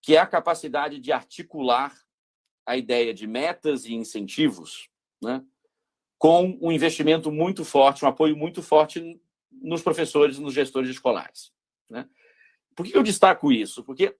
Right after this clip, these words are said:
é, é, essas duas, esse, esses dois campos, né, metas, incentivos e apoio ao professor, formação ao professor, elas são,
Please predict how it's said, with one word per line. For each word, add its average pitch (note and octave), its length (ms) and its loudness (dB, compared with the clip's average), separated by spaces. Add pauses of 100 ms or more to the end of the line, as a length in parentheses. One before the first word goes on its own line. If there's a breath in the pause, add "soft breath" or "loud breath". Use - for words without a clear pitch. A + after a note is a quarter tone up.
(100)
é, D3 200 -4 (500)
é, - 260 -2
essas G#3+ 340 4
duas, D#3+ 760 2
esse, C#3+ 180 -18
esses D3+ 440 -12
dois G3+ 240 4
campos, - 680 -2
né, C#3 140 -8
metas, D#3+ 400 -6
incentivos C#3 880 -6
e A#2 260 -4 (580)
apoio E3 460 2
ao D3+ 60 0
professor, C#3+ 640 0
formação C#3 560 -4
ao D#3 80 -8
professor, C3+ 580 -2 (460 soft breath)
elas F#3+ 220 4
são, A3 460 0